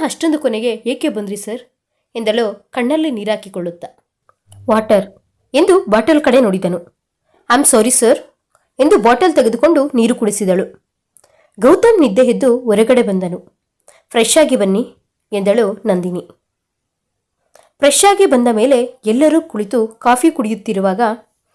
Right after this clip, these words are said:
"ಅಕ್ಕ, ನಾವು ಹೊಳೆಯ ಬಳಿ ಹೋಗುತ್ತಿದ್ದೇವೆ, ನೀವು ಬರ್ತೀರಾ?" ಎಂದು ಅಕ್ಕಪಕ್ಕದ ಮನೆಯ ಮಕ್ಕಳು ಬಂದರು. "ಹೋಗೋಣ್ವಾ?" ಎಂದು ಗೌತಮ್ ಕಡೆ ನೋಡಿದಳು ನಂದಿನಿ. "ಓಕೆ" ಎಂದು ಕಣ್ಣಲ್ಲೇ ಸನ್ನೆ ಮಾಡಿದನು. ವಿರಾಟ್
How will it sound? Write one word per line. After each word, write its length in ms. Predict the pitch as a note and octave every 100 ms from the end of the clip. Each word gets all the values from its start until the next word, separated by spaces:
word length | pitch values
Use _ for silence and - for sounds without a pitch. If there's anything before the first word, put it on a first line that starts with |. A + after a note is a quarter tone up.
| - -
"ಅಕ್ಕ, 200 | - B3+ D#4+ - _ _ _ B3+
ನಾವು 260 | D#4+ E4+
ಹೊಳೆಯ 240 | A3 C4 F4
ಬಳಿ 200 | B3+ B3+
ಹೋಗುತ್ತಿದ್ದೇವೆ, 800 | G3+ G3 F#3+ F#3 F#3 F3+ - _ -
ನೀವು 180 | A#3 D#4+
ಬರ್ತೀರಾ?" 640 | G#3+ F#3+ A#3 G3 F#3+ - _ _ _ _ _ -
ಎಂದು 160 | C#4+ D4
ಅಕ್ಕಪಕ್ಕದ 560 | - F4+ E4+ D4+ C4
ಮನೆಯ 280 | B3+ A3 A3+
ಮಕ್ಕಳು 420 | G#3 G3 A#3+ A#3+
ಬಂದರು. 420 | A3+ G3+ F#3+ F3+ F3 - _ _ _ _ _ -
"ಹೋಗೋಣ್ವಾ?" 640 | A#3 C4 A3+ F#3 A#3 _ _ _ _ _ _ _ _ _ -
ಎಂದು 280 | C4+ F4 D4+
ಗೌತಮ್ 380 | A3 C4 G4+ F4+
ಕಡೆ 200 | C#4+ C4
ನೋಡಿದಳು 560 | G#3+ G3 G3+ A3 G#3+ -
ನಂದಿನಿ. 420 | F#3+ G3 F3+ E3+ _ _ _ _ _ _ -
"ಓಕೆ" 440 | C4 C4 A#3 - _ _ _ _ -
ಎಂದು 160 | A#3+ C#4+
ಕಣ್ಣಲ್ಲೇ 420 | B3 G#3+ D4 D#4
ಸನ್ನೆ 280 | D4+ G3+ G3+
ಮಾಡಿದನು. 380 | F#3 E3+ E3 E3 _ _ _ _ _ _ _ _ _ B3+
ವಿರಾಟ್ 380 | D#4+ D4 E4